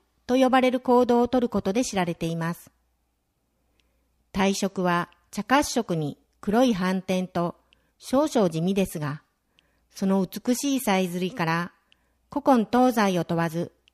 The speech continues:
春を告げる鳥として親しまれてきました。この歌でも、そんなのどかな春の風物詩であるひばりが読まれています。ただ、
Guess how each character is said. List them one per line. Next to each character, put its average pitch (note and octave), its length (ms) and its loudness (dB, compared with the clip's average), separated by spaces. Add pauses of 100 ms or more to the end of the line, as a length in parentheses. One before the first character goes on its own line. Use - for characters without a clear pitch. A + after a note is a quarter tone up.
春 D4 300 0
を A3 80 2
告 G3+ 160 -8
げ G#3+ 80 2
る G#3 100 0
鳥 G#3 240 -2
と G#3+ 120 -2
し - 60 -6
て - 440 -4
親 - 220 -4
し B3+ 120 -2
ま B3+ 120 4
れ B3+ 100 0
て G3+ 100 -6
き F#3 100 -8
ま E3+ 140 -4
し - 60 -10
た。 D#3+ 260 -10 (2000)
こ G#3+ 140 -2
の A#3+ 160 4
歌 C#4 220 2
で C4 80 2
も、 F3+ 260 0 (280)
そ C#4 220 2
ん C#4 80 4
な C#4+ 120 4
の D4 140 2
ど D4+ 100 4
か A3+ 120 0
な F#3+ 120 0
春 B3 220 2
の F#3+ 120 2
風 G#3+ 220 2
物 A3+ 280 -2
詩 - 120 -8
で F3+ 100 0
あ E3 100 2
る E3 100 -2
ひ E3 100 -8
ば F3 140 -2
り F3 80 -4
が F3 80 -4
読 F3+ 120 0
ま F#3 120 -2
れ G#3 100 -2
て F3 100 -8
い E3 100 -6
ま E3 200 -6
す。 - 180 -20 (1600)
た B3 120 0
だ、 G#3+ 220 0